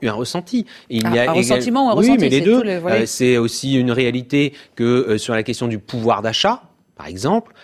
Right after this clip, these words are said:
Speaker 1: évidemment que ça ne va pas assez vite et que les mesures, je parlais du, du trop grand poids parfois de l'administration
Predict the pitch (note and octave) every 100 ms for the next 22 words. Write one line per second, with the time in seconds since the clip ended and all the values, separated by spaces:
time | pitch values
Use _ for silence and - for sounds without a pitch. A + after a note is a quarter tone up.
0 | _ - G#2 G#2 B2+ F#3 A#3+ A#3 - _
1 | A#2+ A#2 A2+ A2+ A#2 A2+ A2 B2+ E3 A3
2 | - - - A2+ - B2 B2+ A#2+ B2 C3+
3 | B2 C#3 B2 D#3+ F#3 F3+ F#3 D3 C3 C3
4 | B2 B2+ - C#3+ C3 C3+ D#3 C#3 A2+ -
5 | B2+ A#2+ B2+ B2+ B2 B2 B2 C#3 B2+